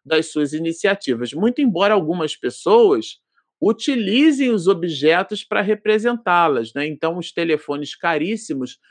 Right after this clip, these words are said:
passam a representar um status. Eu mostrei aqui um, um, um Apple Watch, então, às vezes, as pessoas ostentam porque tem esse tipo de recurso e não conseguem entender, lendo a questão cento e trinta e cinco, que o recurso não é ela.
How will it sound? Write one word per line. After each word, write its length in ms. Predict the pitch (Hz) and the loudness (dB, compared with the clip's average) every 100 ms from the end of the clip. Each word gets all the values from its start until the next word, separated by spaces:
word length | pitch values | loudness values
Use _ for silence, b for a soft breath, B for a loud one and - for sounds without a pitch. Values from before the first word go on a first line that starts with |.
| _ - | _ -2
passam 320 | 143 160 165 | -2 -2 -6
a 40 | 147 | -2
representar 720 | 143 - 139 131 127 117 123 | -4 0 0 0 -6 -4 -6
um 140 | 127 | -4
status. 960 | 165 - 131 135 170 160 - 113 113 - b b | -6 -4 0 2 2 0 -2 -6 -6 -14 b b
Eu 140 | 131 151 | 2 4
mostrei 480 | 160 147 - 156 | 4 0 0 2
aqui 240 | 147 - 165 | 2 2 0
um, 80 | 165 | 0
um, 600 | 147 131 120 120 113 120 | -2 -4 -4 -4 -6 -4
um 60 | |
Apple 280 | 127 151 143 | -4 -4 -4
Watch, 640 | 123 135 147 151 - 131 - _ _ | 0 2 2 0 -4 -6 -6 _ _
então, 320 | 131 135 165 | -4 0 2
às 180 | 160 135 | 2 0
vezes, 300 | 127 160 151 | 0 0 2
as 140 | 147 | -2
pessoas 420 | - 143 - 151 139 | -2 -4 2 2 4
ostentam 840 | 160 160 - 143 165 185 135 139 | 2 0 -2 0 0 -2 -6 -8
porque 300 | 127 - 127 | -12 -6 -6
tem 220 | - 147 | -2 -4
esse 240 | 139 131 | -4 -8
tipo 340 | 123 151 151 135 | -8 -8 -6 -8
de 140 | 127 | -6
recurso 800 | 135 127 _ 147 180 - - 185 B B B - | -6 -6 _ 2 2 0 -4 -4 B B B -4
e 140 | 190 | -2
não 260 | 185 226 240 | 0 0 2
conseguem 540 | 226 208 175 160 156 | -2 0 0 0 -2
entender, 500 | 151 151 143 160 214 | -2 -2 2 4 6
lendo 340 | 185 170 190 | 6 2 2
a 60 | 165 | -2
questão 380 | 156 143 143 135 | -2 -4 -4 -4
cento 220 | 139 127 | -4 -6
e 20 | |
trinta 260 | 127 127 123 | -6 -6 -4
e 80 | 120 | -6
cinco, 420 | - 214 226 - | -4 -2 -2 -4
que 140 | - | 0
o 60 | 196 | 2
recurso 580 | 196 185 202 220 - 214 | 2 -2 -4 -4 -4 -2
não 180 | 202 | 0
é 200 | 226 220 | 2 2
ela. 400 | 170 156 139 107 | 2 2 2 0